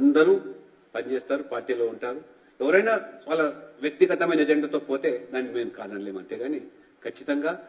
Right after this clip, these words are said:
ఎన్ని చేసినా మోదీ గారు మూడోసారి ప్రధానమంత్రి కావడం ఖాయం. రేవంత్ రెడ్డి ఆపలేరు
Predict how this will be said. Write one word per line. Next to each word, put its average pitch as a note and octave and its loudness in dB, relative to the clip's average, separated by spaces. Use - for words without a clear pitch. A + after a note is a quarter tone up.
ఎన్ని F3 2
చేసినా D3 0
మోదీ D3+ 6
గారు D#3 0
మూడోసారి C#3 -2
ప్రధానమంత్రి B2 -4
కావడం A2+ -4
ఖాయం. A2 -8
రేవంత్ B2+ 4
రెడ్డి B2+ 0
ఆపలేరు C#3 0